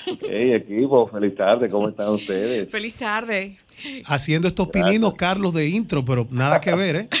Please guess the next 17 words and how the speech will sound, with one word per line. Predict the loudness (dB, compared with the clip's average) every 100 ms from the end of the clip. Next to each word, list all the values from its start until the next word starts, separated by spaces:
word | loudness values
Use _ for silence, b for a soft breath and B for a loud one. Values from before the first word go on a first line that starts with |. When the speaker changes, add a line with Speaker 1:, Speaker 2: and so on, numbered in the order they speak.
| -2
Speaker 1:
<laughs> | -4 -2 0 0 0 -2 -2 -2 -4 -2
No, | 0
no, | 2 0
que | 2
va, | 6 8 8
ustedes, | 6 4
ustedes | 6 4 4 2 4
son | 0
excelentes, | 0 2 4 4 2 -4
excelentes. | -2 -2 0 2 4
Hoy | 6 6
algunos | 6 4 4
inconvenientes, | 2 4 4 6 6 4 2 -6 -10 -16 -6
vamos | 0 4 6
a | 6
decir | 2 -6 -8 -6
que | -4 -2